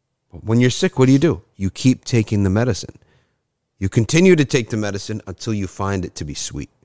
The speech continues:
Okay? Continue taking the medicine, and the moment that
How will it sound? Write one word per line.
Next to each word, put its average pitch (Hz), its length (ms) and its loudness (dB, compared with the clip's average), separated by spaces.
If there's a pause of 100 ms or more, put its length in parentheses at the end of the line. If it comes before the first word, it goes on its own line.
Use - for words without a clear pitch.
(800)
Okay? 76 160 -14 (640)
Continue 165 420 2
taking 135 400 0
the 110 60 2
medicine, 101 520 -2 (420)
and 110 140 2
the 110 60 6
moment 202 520 6
that 151 400 4